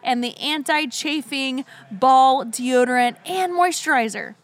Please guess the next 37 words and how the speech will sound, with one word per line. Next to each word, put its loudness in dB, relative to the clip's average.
Because -4
we -2
know 2
how 0
painful -6
chafing -4
can -4
be -6
when -4
you're -6
out 2
on 4
a -2
run 0
or -6
getting -6
a -6
workout -4
in. -10
You'll -2
also 2
find -2
the -2
Crop 0
Reviver, -2
a 2
testy -2
toner -4
spray 0
that's 0
designed -2
to -8
give -8
you -2
a 0
little -2
pep -4